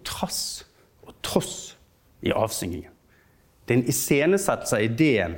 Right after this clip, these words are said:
om Bergen som noe annet, edlere og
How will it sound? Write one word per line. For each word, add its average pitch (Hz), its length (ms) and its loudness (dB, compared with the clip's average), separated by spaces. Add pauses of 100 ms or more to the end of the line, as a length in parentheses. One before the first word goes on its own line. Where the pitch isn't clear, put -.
(140)
om 120 100 4
Bergen 117 320 2
som 101 200 0
noe 98 100 2 (100)
annet, 113 460 0 (680)
edlere 120 520 2 (840)
og 101 180 2